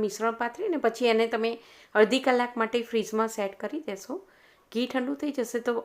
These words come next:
અસલ એનો ચોકલેટ જેવો જ શેપ તૈયાર થઈ જશે. તો આ રીતે લાડુ બનાવીને એને તમે ફ્રીજમાં રાખીને લાંબા સમય માટે સ્ટોર કરી શકો છો. ઠંડા થઈ ગયા પછી એ એકદમ ચોકલેટ જેવા જ લાગે છે.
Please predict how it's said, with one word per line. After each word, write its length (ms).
અસલ 360
એનો 240
ચોકલેટ 400
જેવો 140
જ 180
શેપ 300
તૈયાર 320
થઈ 160
જશે. 200
તો 160
આ 100
રીતે 220
લાડુ 260
બનાવીને 460
એને 180
તમે 180
ફ્રીજમાં 440
રાખીને 440
લાંબા 400
સમય 300
માટે 260
સ્ટોર 300
કરી 240
શકો 280
છો. 80
ઠંડા 440
થઈ 120
ગયા 240
પછી 300
એ 100
એકદમ 400
ચોકલેટ 420
જેવા 220
જ 100
લાગે 280
છે. 100